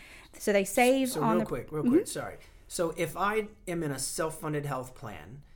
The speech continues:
Speaker 2: my employer gets all the people in the plan to be super healthy.
Speaker 1: Mm-hmm.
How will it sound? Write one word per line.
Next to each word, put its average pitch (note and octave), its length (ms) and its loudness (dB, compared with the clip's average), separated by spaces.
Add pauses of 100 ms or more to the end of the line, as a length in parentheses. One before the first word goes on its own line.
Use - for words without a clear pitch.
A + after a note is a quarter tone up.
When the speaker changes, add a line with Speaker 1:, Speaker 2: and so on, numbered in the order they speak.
(200)
Speaker 2:
my D#3+ 360 0
employer C3 960 -4 (120)
gets D#3 220 -4 (200)
all F3 180 -2
the E3 80 -8
people D3+ 580 -4 (180)
in D3+ 140 -2
the C#3+ 60 -2
plan C#3+ 340 -4
to C#3 80 -8
be C3+ 60 -6
super C3+ 260 -6
healthy. F#2 420 -10 (260)
Speaker 1:
Mm-hmm. A3 240 -4